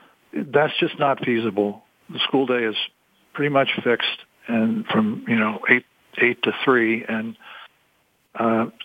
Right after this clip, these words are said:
squeezing another course in there for everybody across the country, uh, is a pretty daunting task. In addition,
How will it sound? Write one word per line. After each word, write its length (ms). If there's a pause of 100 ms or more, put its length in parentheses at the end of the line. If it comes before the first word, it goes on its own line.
squeezing 420
another 460 (760)
course 380
in 100
there 220
for 180
everybody 580 (140)
across 400
the 60
country, 580 (240)
uh, 260
is 240
a 60
pretty 240
daunting 560 (460)
task. 440 (1160)
In 140
addition, 640